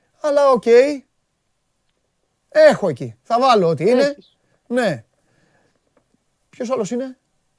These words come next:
Speaker 1: Α, ο Ζίβκοβιτς.
Speaker 2: Ζίβκοβιτς.
Speaker 1: Ε, ο Ζίβκοβιτς. Το Ζίβκοβιτς θα τον ήθελα, ναι. Δεν έχω ένα, ένα καλό μπροστά. Αν είχα καλό μπροστά, σου λέω, θα... δεν θα παίρνα τον Αραούχο.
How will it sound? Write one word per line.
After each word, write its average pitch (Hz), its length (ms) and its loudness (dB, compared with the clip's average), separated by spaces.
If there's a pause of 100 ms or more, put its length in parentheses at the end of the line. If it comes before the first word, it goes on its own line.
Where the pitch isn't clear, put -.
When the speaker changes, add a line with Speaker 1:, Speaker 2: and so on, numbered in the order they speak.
(680)
Speaker 1:
Α, 196 100 -4
ο 208 60 2
Ζίβκοβιτς. 190 500 -4
Speaker 2:
Ζίβκοβιτς. 185 580 -4 (280)
Speaker 1:
Ε, - 180 -8 (240)
ο 175 100 -10
Ζίβκοβιτς. 220 520 -2 (1300)
Το 202 220 -4
Ζίβκοβιτς 214 380 -4
θα 226 80 -4
τον 220 160 -8
ήθελα, 170 320 -8
ναι. 185 180 -10 (1500)
Δεν - 180 -10
έχω 302 160 0
ένα, 302 140 0
ένα 311 160 2
καλό 277 200 2
μπροστά. 269 460 2
Αν 233 100 -2
είχα 269 120 -6
καλό 254 180 -4
μπροστά, 233 260 -4
σου 247 120 -12
λέω, 262 140 -6
θα... 202 500 -2
δεν 226 120 -6
θα 277 100 -4
παίρνα 285 180 -6
τον 214 120 -10
Αραούχο. 120 400 -8